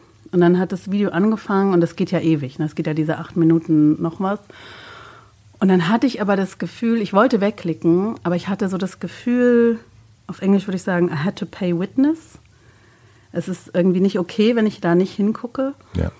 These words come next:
Speaker 1: Und dann habe ich mir das eben angeguckt. Und danach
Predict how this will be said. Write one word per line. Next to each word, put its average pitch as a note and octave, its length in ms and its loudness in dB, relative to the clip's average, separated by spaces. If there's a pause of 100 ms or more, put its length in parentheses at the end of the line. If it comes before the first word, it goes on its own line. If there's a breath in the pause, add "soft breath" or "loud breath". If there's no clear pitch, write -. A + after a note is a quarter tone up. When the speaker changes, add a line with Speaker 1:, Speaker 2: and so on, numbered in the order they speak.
(100)
Speaker 1:
Und F3+ 100 2
dann F#3 140 4
habe G#3+ 100 4
ich A3+ 100 -2
mir G3+ 80 2
das F3+ 140 -2
eben E3+ 180 0
angeguckt. D#3+ 800 0
Und D3 180 0
danach D#3 560 2